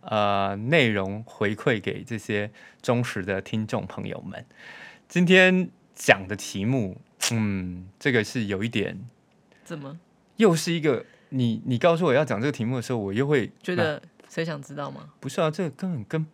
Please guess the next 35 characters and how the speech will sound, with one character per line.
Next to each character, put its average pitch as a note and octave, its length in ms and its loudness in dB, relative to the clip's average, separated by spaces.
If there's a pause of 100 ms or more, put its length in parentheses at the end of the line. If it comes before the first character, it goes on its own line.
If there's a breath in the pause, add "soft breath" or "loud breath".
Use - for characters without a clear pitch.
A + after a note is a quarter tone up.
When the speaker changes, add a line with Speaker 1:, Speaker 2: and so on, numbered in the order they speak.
(200)
Speaker 1:
保 G#2 300 -6
养 G#2 240 -4
什 - 160 -16
么 F#2 120 -16
关 F#2+ 240 -12
系 F#2 380 -14
啊？ F2+ 240 -16 (160)
但 D3+ 100 0
是 D#3 220 -2
后 C#3 180 2
来 G#2 160 4
回 G#2+ 240 -2
头 G#2+ 160 -2
想 G#2 220 -8
一 - 20 -10
想， - 160 -6
确 - 180 -6
实 - 160 -14
啊， - 60 -16
它 A2 100 -2
也 G#2 60 -2
是 A2 80 -10
保 - 240 -10
养， G2+ 140 -10
因 D#3+ 80 -4
为， E3+ 140 -2 (720 loud breath)
呃， G#2+ 400 2
好， G2+ 200 4
不 G2+ 100 -4
卖 C3+ 180 4
关 A#2 220 2
子， G#2 100 -4
就 A#2 100 -6
是 C3 100 -6
讲 - 240 -4